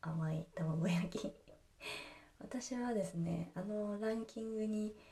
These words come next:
入っていたものは、あの、すべて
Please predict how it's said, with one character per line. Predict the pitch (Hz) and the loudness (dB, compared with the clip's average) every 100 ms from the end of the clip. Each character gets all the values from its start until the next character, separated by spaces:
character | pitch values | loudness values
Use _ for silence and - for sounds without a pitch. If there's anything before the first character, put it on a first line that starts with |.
| - | -20
入 | - 226 | -2 0
っ | 214 | 2
て | - | 0
い | 180 | -2
た | 170 | 2
も | 165 | 4
の | 160 160 | 4 4
は、 | 156 156 160 - - - - - | 2 0 -2 -6 -14 -20 -20 -8
あ | 165 151 - 156 | -4 -4 -4 -4
の、 | 180 | -4
す | - 220 | -4 0
べ | 220 | 2
て | 208 175 160 - | 2 -2 -8 -8